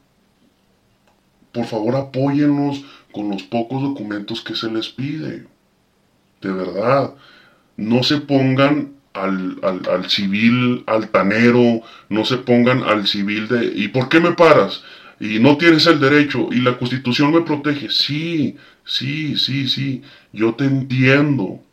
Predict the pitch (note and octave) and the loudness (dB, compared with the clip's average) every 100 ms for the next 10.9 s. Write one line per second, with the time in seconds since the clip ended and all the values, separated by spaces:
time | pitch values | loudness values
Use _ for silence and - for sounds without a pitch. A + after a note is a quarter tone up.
0 | _ F#2+ G2+ C3 B2+ B2 A#2+ A#2+ B2+ B2+ | _ -6 -4 -2 -2 2 2 2 0 -4
1 | A#2 G2 F#2 F#2 F#2+ F#2 - A#2+ C3 C3 | -4 -4 -8 -10 -10 -10 -2 0 0 -2
2 | - - F#2+ F#2+ - A2 - - A#2+ C3+ | -12 -12 -8 -6 -8 -10 -8 0 2 2
3 | A2 F#2+ - - _ _ _ _ _ G#2 | 0 -4 -14 -18 _ _ _ _ _ -4
4 | G#2+ G#2 A#2+ - A#2+ D3 D3+ B2 - _ | -4 -2 -4 2 2 4 0 -4 -14 _
5 | - - B2 D3 D3 D#3+ D#3 D#3 - A#2 | -10 2 4 4 2 2 4 2 0 0
6 | C3+ D3+ D#3+ E3 - - - A2 C#3 E3 | 2 4 4 2 0 -16 -8 -2 0 2
7 | E3+ E3+ E3+ D#3+ D#3 D#3+ D3+ D3+ - _ | 0 0 -4 -2 -2 2 2 0 -10 _
8 | _ _ _ - C3 D#3 F3 F3 F3 E3+ | _ _ _ -6 -2 0 -2 -2 -2 -4
9 | - _ _ C3+ C3 C#3+ D3+ F3 F3 E3 | -8 _ _ -2 0 0 0 -2 -4 -4
10 | D#3+ D3+ D#3 D#3+ F#3 F#3 C3+ - - | -4 -6 -4 0 0 0 -4 -10 -14